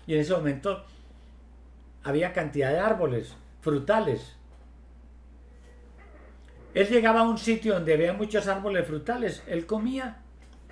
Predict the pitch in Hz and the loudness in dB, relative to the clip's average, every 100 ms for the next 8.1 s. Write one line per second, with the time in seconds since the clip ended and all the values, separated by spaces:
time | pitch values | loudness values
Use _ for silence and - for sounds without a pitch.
0 | - - - - - - - - - 165 | -20 -20 -20 -20 -20 -20 -20 -20 -4 2
1 | 165 - 202 226 202 160 156 160 151 147 | 4 4 2 4 2 2 0 2 4 2
2 | 175 180 190 202 190 196 196 214 196 180 | 0 -4 -2 -2 0 0 -2 -2 -4 -2
3 | 185 185 - 240 277 202 175 - - - | -4 -4 -4 -4 -2 -4 -6 -8 -18 -20
4 | - - - - - - - - - - | -20 -20 -20 -20 -20 -20 -20 -20 -20 -20
5 | - - - - - - - - - 233 | -20 -20 -20 -20 -20 -20 -20 -20 -6 -4
6 | 214 233 220 269 220 202 226 226 208 180 | 4 6 6 6 6 6 4 4 4 4
7 | 175 170 214 208 233 190 160 240 - 123 | 4 4 2 2 4 4 2 0 -2 -6